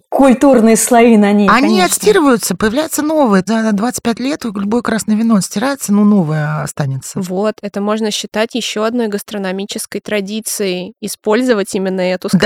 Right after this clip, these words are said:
Speaker 3: скатерть.
Speaker 2: У меня есть ещё две позже купленные, но я к ним не испытываю таких вот чувств, а тут она руками моими подшита, представляете, сколько лет, да, и я её,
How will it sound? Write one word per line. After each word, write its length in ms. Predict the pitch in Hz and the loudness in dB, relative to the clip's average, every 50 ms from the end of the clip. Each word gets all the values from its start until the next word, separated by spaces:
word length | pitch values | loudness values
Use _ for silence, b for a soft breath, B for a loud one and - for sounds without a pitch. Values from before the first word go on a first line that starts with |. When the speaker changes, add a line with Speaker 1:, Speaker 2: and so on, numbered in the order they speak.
| 220 196 170 | 4 4 4
Speaker 3:
скатерть. 400 | 160 147 170 180 160 - _ - - | 2 2 0 -2 -2 -2 _ -8 -2
Speaker 2:
У 60 | 240 | 0
меня 100 | 226 214 | 2 2
есть 160 | 208 196 - | 2 2 0
ещё 200 | 180 - - 190 | -4 -4 -2 -2
две 260 | 180 180 190 269 359 | -2 -2 -2 -4 -4
позже 340 | - - - 214 190 165 170 | -4 -4 -2 -2 0 0 -2
купленные, 500 | - - 175 170 - 170 170 156 165 165 | -6 -6 -8 -6 -4 -4 -2 -2 0 0
но 140 | 170 175 185 | 2 2 2
я 180 | 190 196 240 262 | 2 2 0 -2
к 40 | - | 0
ним 140 | 214 208 208 | 2 2 4
не 60 | 202 | 2
испытываю 440 | 202 - - 233 - - 175 170 165 | 2 -2 -6 -8 -6 -4 -6 -6 -6
таких 360 | - 175 165 - - 147 - | -6 -8 -8 -8 -10 -10 -8
вот 100 | 165 160 | -10 -8
чувств, 260 | - - - - - - | -8 -8 -8 -6 -2 -4
а 40 | 170 | -4
тут 160 | - 175 - - | -4 -4 -2 0
она 100 | 185 180 | 2 2
руками 320 | 170 - - 226 226 208 | 2 2 2 2 4 4
моими 280 | 185 175 180 175 165 147 | 4 4 4 2 0 0
подшита, 420 | - 180 170 - - 254 - - | -4 -6 -6 -6 -8 -8 -8 -10
представляете, 380 | 175 - 143 - - 202 214 - | -10 -10 -12 -10 -10 -10 -10 -10
сколько 280 | - - - - - 175 | -12 -14 -12 -6 -4 -4
лет, 220 | 165 160 156 156 | -2 -2 -2 -2
да, 180 | 165 170 165 160 | -2 -2 -2 -2
и 60 | 160 | -2
я 160 | 156 185 208 | -2 -2 -2
её, 160 | 226 220 202 | -2 -2 -2